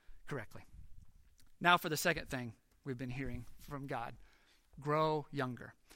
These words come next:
So I have a graph here. This is the age distribution of Lakeland ten years ago in two thousand and seven or nine, I guess. Okay.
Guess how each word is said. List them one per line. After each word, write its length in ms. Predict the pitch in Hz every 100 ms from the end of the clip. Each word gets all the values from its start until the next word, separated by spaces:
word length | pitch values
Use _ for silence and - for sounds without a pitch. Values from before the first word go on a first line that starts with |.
| -
So 120 | - 180
I 60 |
have 140 | 220 277
a 60 |
graph 380 | 190 214 220 208
here. 320 | 170 151 143
This 220 | 151 240
is 120 | 285 190
the 140 | 196
age 340 | - 208 262 196
distribution 640 | 233 - 214 180 196 214
of 100 | 214
Lakeland 440 | 180 160 - 143 139
ten 320 | - 269 339
years 320 | 262 202 156
ago 400 | 143 135 123 160 - - - - -
in 200 | 151 151
two 180 | - 214
thousand 460 | 214 208 196 180
and 220 | 160 143 139
seven 840 | - - - - 202 190 165 151
or 160 | 170 147
nine, 360 | 165 180 190
I 60 | 196
guess. 320 | 196 214 -
Okay. 240 | 160 135